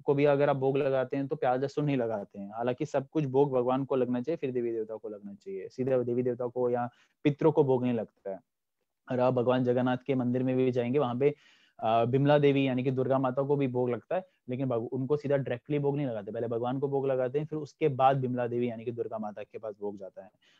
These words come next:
तो अगर आप देवी देवता को यहाँ अपने, अ, होते हैं सब, बहुत सारों के कुल देवताओं में आस्था है या पितरों को श्राद्ध करते हैं, तो पहले भगवान को समर्पित होना चाहिए, फिर जाके उन देवी देवता तक जाना चाहिए।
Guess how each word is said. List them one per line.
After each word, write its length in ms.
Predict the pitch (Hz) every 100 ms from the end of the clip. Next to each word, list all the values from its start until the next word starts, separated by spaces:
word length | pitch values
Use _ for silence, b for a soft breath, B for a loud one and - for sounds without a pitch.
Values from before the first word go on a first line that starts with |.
| _
तो 60 | 139
अगर 180 | 135 143
आप 80 | 147
देवी 220 | 135 135
देवता 280 | 143 151 139
को 160 | 147
यहाँ 220 | 143 135
अपने, 360 | 131 - 135 127 b b b -
अ, 300 | 113 113 110 110 117 127
होते 220 | 131 135
हैं 100 | 131
सब, 220 | - 123 123
बहुत 180 | 127 127
सारों 180 | 127
के 100 | 135
कुल 240 | 135 143 139
देवताओं 340 | 139 135 139
में 140 | 135 131
आस्था 380 | 117 - 131
है 180 | 120 120
या 220 | 117 113 110 -
पितरों 480 | 127 135 135 135
को 360 | 135 - 127 123 - _ 147 _ 147 - _ _
श्राद्ध 600 | - 143 135 131 131 123 -
करते 280 | 120 117 120
हैं, 280 | 120 147 151
तो 140 | 139
पहले 220 | 123 127
भगवान 440 | 127 117 143 147 139
को 120 | 147
समर्पित 420 | 127 127 117 120
होना 200 | 120 113
चाहिए, 240 | 110 147
फिर 220 | 165 160 143
जाके 400 | 127 120 - 117
उन 300 | - 113 110
देवी 180 | 110
देवता 240 | 107 101 101
तक 100 | 107
जाना 260 | 101 98
चाहिए। 300 | 95 - -